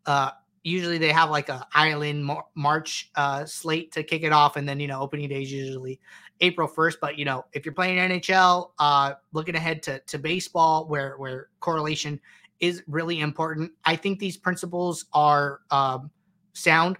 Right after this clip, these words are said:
from Scott here. I think that, you know, I, I, I, I wouldn't reverse engineer a stack. So, like, a,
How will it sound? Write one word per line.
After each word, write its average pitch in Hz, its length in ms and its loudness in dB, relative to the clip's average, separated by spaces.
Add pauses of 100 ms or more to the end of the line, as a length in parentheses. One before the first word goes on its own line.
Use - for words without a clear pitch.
from 180 240 -2
Scott 175 300 4
here. 185 280 -2 (340)
I 156 120 4
think 180 260 -4
that, 165 300 0
you 156 100 -2
know, 147 400 0 (500)
I, 156 180 -2
I, 156 220 0 (180)
I, 170 220 4 (140)
I 160 40 0
wouldn't 220 480 -2
reverse 170 520 -2
engineer 151 800 -4 (680)
a 160 120 -2
stack. - 560 -2
So, 165 200 -2
like, 151 200 0
a, - 180 -10